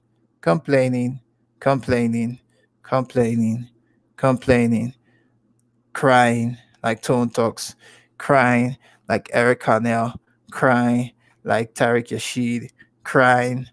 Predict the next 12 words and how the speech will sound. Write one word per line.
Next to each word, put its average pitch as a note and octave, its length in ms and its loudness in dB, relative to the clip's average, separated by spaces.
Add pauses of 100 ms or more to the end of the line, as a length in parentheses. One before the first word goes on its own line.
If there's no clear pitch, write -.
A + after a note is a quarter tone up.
(280)
like A#2 240 -4
G C3+ 300 0
Laurie. A#2+ 640 -2 (540)
Okay. A#2+ 640 -2 (1800)
They E3+ 220 8
are C#3+ 120 6
the B2+ 200 0
agents C3+ 360 2
cry C#3+ 640 0 (420)
like A#2+ 280 -4
Dan C3 260 -2
Calloway, B2+ 760 0